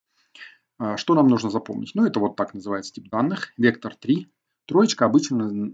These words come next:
означает, что в, в этом типе данных будет сколько значений находиться. Вот тройка, значит, три будет каких-то числа.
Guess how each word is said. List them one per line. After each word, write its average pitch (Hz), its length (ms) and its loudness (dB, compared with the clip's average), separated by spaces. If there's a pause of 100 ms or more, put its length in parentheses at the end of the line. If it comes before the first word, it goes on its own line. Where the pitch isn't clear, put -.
(100)
означает, 127 640 -2 (480)
что 117 680 0 (640)
в, 131 360 6
в 127 100 0
этом 104 420 -2 (200)
типе 120 220 -4
данных 170 520 0
будет 156 320 0
сколько 139 380 -2
значений 110 540 -4 (140)
находиться. 101 580 -20 (180)
Вот 135 280 -10
тройка, 214 520 0
значит, 139 300 -6
три 135 160 -2
будет 123 200 0
каких-то - 420 -12
числа. - 380 -14